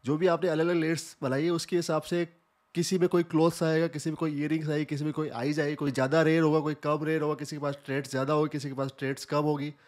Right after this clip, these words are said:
इसलिए सारे एनएफ़टी वेरी करते हैं, राइट? कुछ एनएफ़टी काफ़ी ज़्यादा रेयर होते हैं और कुछ एनएफ़टी काफ़ी बेसिक होते हैं जो फ्लोर प्राइस पर जनरली लोग सेल करते हैं। तो ये जो, अ, रेंडमाइजेशन है वो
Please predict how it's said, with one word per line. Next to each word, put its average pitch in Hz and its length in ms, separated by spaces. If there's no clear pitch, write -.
इसलिए 226 260
सारे 208 260
एनएफ़टी 196 340
वेरी 156 320
करते 107 300
हैं, 95 120
राइट? 120 200
कुछ 180 180
एनएफ़टी 180 400
काफ़ी 180 300
ज़्यादा 190 220
रेयर 180 220
होते 117 240
हैं 95 120
और - 100
कुछ 180 180
एनएफ़टी 165 560
काफ़ी 151 220
बेसिक 147 340
होते 143 200
हैं 131 40
जो 147 80
फ्लोर 143 260
प्राइस 131 280
पर 139 120
जनरली 123 280
लोग 131 200
सेल 113 260
करते - 320
हैं। - 40
तो 175 60
ये 196 260
जो, 226 240
अ, 143 420
रेंडमाइजेशन 165 760
है 147 100
वो 196 420